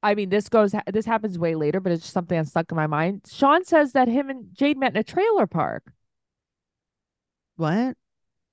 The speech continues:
Speaker 1: That's what he says later on. He says, she's like, "You look hot, like you belong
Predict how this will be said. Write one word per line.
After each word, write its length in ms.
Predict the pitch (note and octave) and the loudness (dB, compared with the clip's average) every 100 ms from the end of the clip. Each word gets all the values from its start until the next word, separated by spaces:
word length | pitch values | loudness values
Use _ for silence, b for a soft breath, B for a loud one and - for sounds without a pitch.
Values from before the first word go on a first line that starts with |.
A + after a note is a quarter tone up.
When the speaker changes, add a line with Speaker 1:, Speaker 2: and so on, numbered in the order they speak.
| _ | _
Speaker 1:
That's 240 | B3+ D#4 F4+ | 4 4 6
what 120 | F#4 | 6
he 140 | E4+ | 6
says 340 | - G#4 A4+ C4 | 6 4 4 2
later 340 | C4+ C#4+ D4+ | 2 4 6
on. 260 | F#4+ D#4 F3+ | 6 4 2
He 260 | G3 C4 | -4 -4
says, 340 | C4 C#4+ A3 - | 0 0 0 -8
she's 200 | C#4+ C4+ | -6 -4
like, 180 | B3+ | -4
"You 160 | B3+ D#4 | -4 -4
look 200 | D#4 D4+ | -2 -2
hot, 260 | - C#4+ A#3+ | 2 2 2
like 160 | A#3 | -2
you 80 | A#3+ | -4
belong 420 | A#3 A#3+ B3 A#3+ | -2 2 2 2